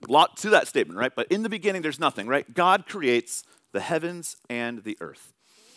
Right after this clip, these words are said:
We read here, this first passage, read a verb. We use what God des-, uh, used what, uh, described what God was up to do, right? The writer says, "God created." God created. So here's God. He puts this thing into motion right off the beginning,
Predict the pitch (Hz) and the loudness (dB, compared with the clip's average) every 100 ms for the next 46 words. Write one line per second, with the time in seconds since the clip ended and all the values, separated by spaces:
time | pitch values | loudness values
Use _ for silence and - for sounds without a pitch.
0 | - _ - _ - 127 175 175 190 165 | -20 _ -20 _ -10 -8 -4 -2 -2 2
1 | 156 143 135 - 139 143 - 165 - 135 | 4 2 -2 -8 -4 -2 -2 -4 0 -2
2 | 123 143 113 95 143 170 190 185 _ _ | -2 -4 -2 0 2 2 0 -6 _ _
3 | - 123 139 113 - 139 151 170 123 117 | -8 -4 -2 -4 -4 2 4 4 0 -10
4 | - _ - 123 143 180 156 143 - 131 | -12 _ 0 0 0 -6 -2 -2 0 0
5 | 107 - - - 113 - 139 143 117 - | -2 -4 -20 -14 -12 -4 0 0 0 -6
6 | 147 143 156 151 - 143 - 127 101 87 | 0 0 0 -2 0 0 0 -10 -8 -4
7 | 104 120 - - - 123 165 170 165 135 | 0 -2 -4 -16 -4 4 4 2 0 0
8 | 104 113 139 170 196 185 _ _ _ - | -2 2 4 4 2 -2 _ _ _ -16
9 | - 143 123 98 - - _ _ _ _ | -10 -6 0 0 -2 -10 _ _ _ _
10 | _ _ _ _ _ - - 196 208 190 | _ _ _ _ _ -8 4 6 6 4
11 | 156 117 180 214 180 175 160 - - - | 2 2 0 0 2 4 4 2 -10 -6
12 | 139 240 247 - 220 - 214 220 208 196 | 2 2 2 -2 -4 2 0 2 -4 -4
13 | 196 165 160 143 95 78 78 120 180 208 | -4 0 2 2 -6 -10 -12 -2 2 4
14 | 196 - 165 147 127 80 - | 4 0 -6 -4 -4 -6 -14